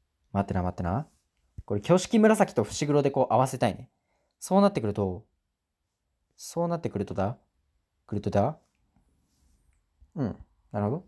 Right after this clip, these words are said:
まあ、普通にコンボしちゃおうか、これ。通常コンボで一旦もうね、通常コンボでぶっ殺しまくる。一旦。一旦もう十コンボ確定ずっとしといて、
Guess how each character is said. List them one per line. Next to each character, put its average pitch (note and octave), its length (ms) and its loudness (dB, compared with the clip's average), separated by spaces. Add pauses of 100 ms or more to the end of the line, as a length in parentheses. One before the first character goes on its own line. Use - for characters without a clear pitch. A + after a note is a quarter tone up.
ま A#2+ 100 -2
あ、 - 20 -2
普 - 80 -8
通 C3 120 0
に B2 100 0
コ - 180 -12
ン - 20 -8
ボ F#2+ 60 -10
し - 40 -10
ち F2 60 -10
ゃ - 20 -8
お - 40 -14
う - 20 -20
か、 - 120 -20
こ - 60 -20
れ。 - 60 -18 (4000)
通 D#3 380 0
常 D3+ 220 0
コ D#3 180 -2
ン C3+ 60 -2
ボ G#2+ 100 0
で G2 80 -2
一 F#2 80 -8 (140)
旦 G#2 180 -2
も G2+ 120 -4
う - 20 -4
ね、 F#2 260 -8 (1200)
通 E3+ 260 4
常 E3 180 6
コ E3+ 140 4
ン D#3+ 60 2
ボ A#2 100 4
で G2+ 60 2
ぶ G#2+ 120 0
っ - 100 2
殺 D3 160 6
し D3+ 80 2
ま C3 100 8
く B2+ 80 0
る。 - 180 -8 (420)
一 A#2 140 -8
旦。 A2 400 0 (880)
一 D3 200 0
旦 F#3 220 10
も F#3 120 8
う D#3 40 6
十 D3 180 2
コ G3 240 2
ン F3 60 4
ボ C3+ 100 4
確 B2 220 2
定 C3+ 200 2
ず A#2+ 100 -8
っ - 20 -18
と C3+ 140 -6
し - 80 -8
と D3+ 120 2
い C3+ 60 0
て、 B2 460 2